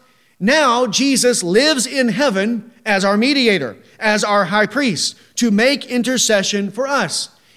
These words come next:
And if Jesus did not live in heaven right now interceding for us,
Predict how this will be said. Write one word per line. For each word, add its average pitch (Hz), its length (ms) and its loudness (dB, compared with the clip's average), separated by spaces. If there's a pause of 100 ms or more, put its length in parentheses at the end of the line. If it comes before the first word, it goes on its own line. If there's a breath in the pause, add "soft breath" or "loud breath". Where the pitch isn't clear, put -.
And 220 160 0
if 240 140 2
Jesus 269 580 0
did 233 200 2
not 247 360 0
live 247 340 2
in 233 120 0
heaven 208 420 -4
right 247 320 -2
now 233 320 0
interceding 240 720 -4
for 269 240 0
us, 226 400 0